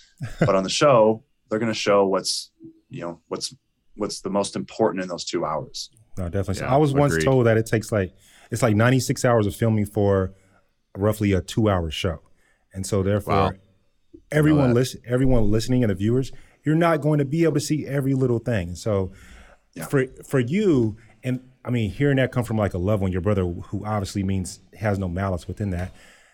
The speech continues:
Speaker 1: over these last two seasons, watch, you know, being on Michelle's season, going to become the Bachelor without even watching the time that you had with Michelle,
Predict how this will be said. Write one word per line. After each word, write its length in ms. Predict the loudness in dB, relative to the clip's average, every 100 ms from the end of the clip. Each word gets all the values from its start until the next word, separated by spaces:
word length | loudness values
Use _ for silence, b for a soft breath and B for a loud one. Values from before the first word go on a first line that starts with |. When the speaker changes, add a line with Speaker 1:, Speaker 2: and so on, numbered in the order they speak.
| b b _ -6
Speaker 1:
over 240 | -2 2
these 180 | 2 2
last 360 | 4 4 0
two 140 | -2 -4
seasons, 400 | -2 0 0 0
watch, 240 | 0 -2 -6 -20 -20 -10
you 80 | -6
know, 80 | -2
being 200 | 0 2
on 80 | 2
Michelle's 340 | 2 2 2
season, 260 | 0 0 0
going 380 | 0 2 0 -4 -12
to 60 | -10
become 180 | -4 -2
the 80 |
Bachelor 320 | 0 -2 0 0
without 280 | 2 0 -2
even 220 | -4 -2
watching 520 | 0 0 0 0 -4 b b b b b -10
the 80 |
time 240 | -2 2 2
that 160 | 0
you 80 | 0
had 220 | 2 2 2
with 160 | -2
Michelle, 560 | -8 -2 0 2 2